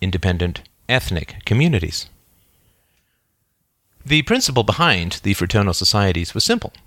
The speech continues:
A group of working-class people would form an association, or join a local branch or lodge of an existing association, and pay monthly fees into the association's treasury.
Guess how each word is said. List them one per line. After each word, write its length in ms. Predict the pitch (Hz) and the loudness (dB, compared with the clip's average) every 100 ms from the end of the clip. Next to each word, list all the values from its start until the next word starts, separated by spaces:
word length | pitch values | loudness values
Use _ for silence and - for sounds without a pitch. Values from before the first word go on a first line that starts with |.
| _ _ _ _ _ | _ _ _ _ _
A 80 | 120 | -2
group 320 | 156 233 - | 0 -2 -2
of 180 | - 117 | -4 0
working-class 520 | 107 120 139 113 107 - | 0 0 0 2 0 0
people 300 | 90 90 95 | 0 0 2
would 160 | 90 | 0
form 280 | - 92 92 | 0 0 2
an 80 | 92 | 0
association, 640 | - 87 151 202 196 - - _ - | 0 -2 2 0 0 -4 -12 _ -4
or 400 | 98 95 92 - - | 0 2 0 -4 -8
join 360 | 92 87 87 - | -4 -2 -2 -2
a 100 | 90 | 0
local 300 | 92 - 82 | 0 0 0
branch 420 | 85 85 92 - | 0 0 -2 -4
or 160 | 82 | -2
lodge 460 | 82 92 80 87 - - | 2 2 0 -2 -6 -2
of 120 | 90 | -2
an 80 | 87 | -2
existing 440 | 82 110 - 85 | 0 0 0 -2
association, 600 | - 87 - 82 - 104 - _ _ _ _ _ _ _ | 0 -2 0 -4 -4 -6 -10 _ _ _ _ _ _ _
and 200 | 131 135 | -2 0
pay 160 | 151 165 | 2 2
monthly 400 | 135 135 - 127 | 2 0 0 2
fees 380 | 92 87 90 - | 2 2 0 0
into 240 | 110 107 | 0 2
the 120 | 113 | 2
association's 720 | 101 90 87 85 85 - 92 | 4 2 0 -2 -2 -2 -4
treasury. 460 | - 175 - 76 | 0 0 0 -6